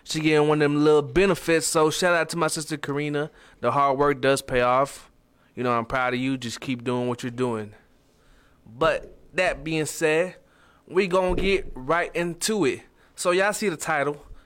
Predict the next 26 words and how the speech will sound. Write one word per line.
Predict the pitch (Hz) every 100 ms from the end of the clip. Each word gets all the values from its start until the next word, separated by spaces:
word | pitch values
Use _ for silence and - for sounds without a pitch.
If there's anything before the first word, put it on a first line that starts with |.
| -
Y'all | 160
see | 170
what | 151
it | 143
says. | - 147 147 147 - - _ _ _ _ _ _ _ _
How | - 180 202 214 - -
to | - 139
break | 104 123 151 160 - - _ 107 107
bad | 127 135 139 143
habits. | 143 - - 113 107 - - - - _ _ _ _ _ _ _ _ - - -
And | 156 156 147 143 -
this | 190 220
is | 175
not | 165 151
an | -
easy | 131 117
fix. | 110 - 113 - - - _ _ _ _ -
This | 226 196
is | 170
not, | 156 147 139 -
uh, | 127 123 120 117 117 117 92 131
you | 131
know, | 110
a | 92 123 123
overnight | 143 127 123 131 127
success | - 131 - 135 123 -